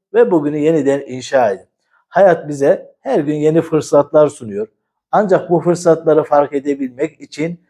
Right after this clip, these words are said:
duygusal ve zihinsel yüklerinden de, yüklerimizden de arınmamız gerekir. Geçmişin yükleriyle boğuşmadan yeni fırsatlara açık olmalıyız. Affetmek, bağışlamak ve önümüze bakabilmek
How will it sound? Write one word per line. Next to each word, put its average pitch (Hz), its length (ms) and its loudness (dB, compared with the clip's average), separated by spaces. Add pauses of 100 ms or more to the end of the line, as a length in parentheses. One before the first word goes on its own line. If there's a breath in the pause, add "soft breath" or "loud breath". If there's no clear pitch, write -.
(300)
duygusal 131 720 2 (280)
ve 123 100 -8
zihinsel 135 600 -2
yüklerinden 156 840 0
de, 170 140 -8 (240)
yüklerimizden 131 880 -2
de 214 300 0 (240)
arınmamız 143 640 0
gerekir. 101 460 -4 (400)
Geçmişin 185 480 0
yükleriyle 165 840 4 (280)
boğuşmadan 139 720 -2 (180)
yeni 165 260 -2
fırsatlara 143 720 2
açık - 300 -8
olmalıyız. 98 560 -8 (480)
Affetmek, 131 920 -2 (120)
bağışlamak 135 960 0 (140)
ve 131 200 -4
önümüze 147 560 0
bakabilmek 147 680 0